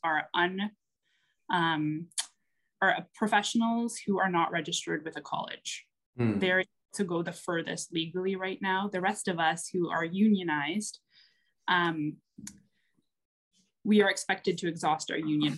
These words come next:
Speaker 1: first before we can take any serious legal action. So it's gonna take a long time, but there are
Speaker 2: Oh.
Speaker 1: groups of professionals and pockets of them in B C who are going quite far, but they can't talk about it. <laughs>
Speaker 2: Yeah,
Speaker 1: Um,
Speaker 2: yeah,
Speaker 1: so
Speaker 2: yeah.
Speaker 1: there's all these little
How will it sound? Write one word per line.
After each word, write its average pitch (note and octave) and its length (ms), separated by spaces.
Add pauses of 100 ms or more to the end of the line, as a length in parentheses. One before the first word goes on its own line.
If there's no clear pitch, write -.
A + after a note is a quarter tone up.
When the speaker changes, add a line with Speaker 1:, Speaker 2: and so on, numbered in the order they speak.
(120)
Speaker 1:
first - 240
before - 240
we - 100
can E3+ 140
take E3 260
any D#3+ 200
serious D#3+ 580
legal D#3+ 320
action. F3+ 480
So G3+ 120
it's G3 100
gonna A3+ 220
take E3+ 220
a D#3 60
long D3 300
time, D#3+ 540
but G#3 120
there F#3+ 120
are A#3+ 420
Speaker 2:
Oh. - 80 (100)
Speaker 1:
groups D4+ 400
of A#3+ 220
professionals F3 720
and E3+ 180
pockets - 480
of D#3+ 160
them D#3+ 140
in D#3+ 140
B D#3+ 100
C D3+ 340
who G3+ 60
are G#3 80
going F#3 260
quite - 280
far, C#3 360
but F#3+ 120
they F3 80
can't D#3 220
talk C#3+ 220
about G#3 140 (100)
it. - 540
<laughs> - 60
Speaker 2:
Yeah, C#3 320 (120)
Speaker 1:
Um, F3+ 80
Speaker 2:
yeah, E3+ 160 (340)
Speaker 1:
so D#4 80
Speaker 2:
yeah. C#4 40
Speaker 1:
there's C#4+ 160
all C#4 180
these C#4+ 220
little A#3+ 460